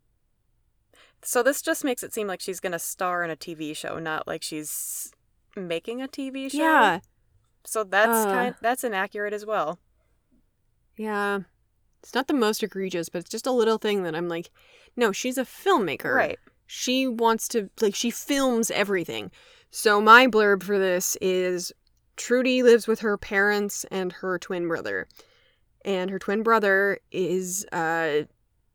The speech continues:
Speaker 2: mentally disabled." He's, he, they don't actually say, like, anything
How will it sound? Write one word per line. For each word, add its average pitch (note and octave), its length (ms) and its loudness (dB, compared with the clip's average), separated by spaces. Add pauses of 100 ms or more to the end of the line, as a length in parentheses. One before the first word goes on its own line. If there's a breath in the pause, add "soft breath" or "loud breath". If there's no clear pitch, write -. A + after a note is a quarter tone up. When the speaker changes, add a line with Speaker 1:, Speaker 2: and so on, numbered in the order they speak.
(180)
Speaker 2:
mentally F3+ 380 -4
disabled." A2 500 -6
He's, - 440 -8
he, - 360 -16
they F3+ 300 -4
don't F#3 180 -2
actually F3 380 -2
say, E3 180 -4
like, E3 160 -4
anything A2+ 520 -10